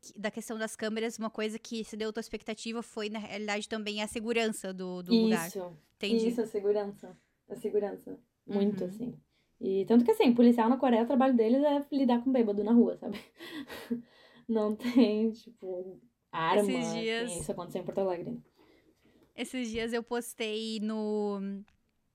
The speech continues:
Speaker 1: Instagram, no Stories, uns policiais canadenses aqui em Toronto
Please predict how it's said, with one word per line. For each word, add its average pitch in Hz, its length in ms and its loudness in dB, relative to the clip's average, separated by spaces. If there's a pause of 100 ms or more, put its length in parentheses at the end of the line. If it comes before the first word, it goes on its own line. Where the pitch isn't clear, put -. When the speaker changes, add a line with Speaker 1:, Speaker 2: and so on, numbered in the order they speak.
(440)
Speaker 1:
Instagram, 208 460 -4
no 226 140 -4
Stories, 220 800 -4 (420)
uns 220 200 -8
policiais 226 520 -4
canadenses 214 640 -6
aqui 214 200 -10
em 214 60 -6
Toronto 220 840 -4